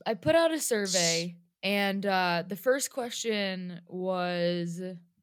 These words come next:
Speaker 1: "Which Comfortably Troubled writing style do you like the best?"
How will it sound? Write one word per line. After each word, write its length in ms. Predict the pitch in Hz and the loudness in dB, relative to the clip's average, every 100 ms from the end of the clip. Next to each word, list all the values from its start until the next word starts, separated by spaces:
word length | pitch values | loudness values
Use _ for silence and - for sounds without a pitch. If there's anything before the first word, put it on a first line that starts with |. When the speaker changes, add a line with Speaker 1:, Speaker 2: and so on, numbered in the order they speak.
| _ _ _ _ _ _ _ _ - | _ _ _ _ _ _ _ _ -6
Speaker 1:
"Which 260 | 233 254 | -4 -4
Comfortably 460 | - 240 220 208 214 | -4 -6 -6 -6 -6
Troubled 460 | - 208 185 180 170 | -2 -2 -2 -6 0
writing 380 | 185 202 180 | 2 2 -2
style 560 | 170 - 175 160 160 165 | -4 -2 -2 0 -2 -6
do 140 | 156 | -8
you 120 | 180 170 | -8 -6
like 360 | 160 156 160 | -4 -6 -10
the 100 | 147 | -16
best?" 680 | 139 139 101 - - - - | -14 -16 -16 -16 -16 -16 -18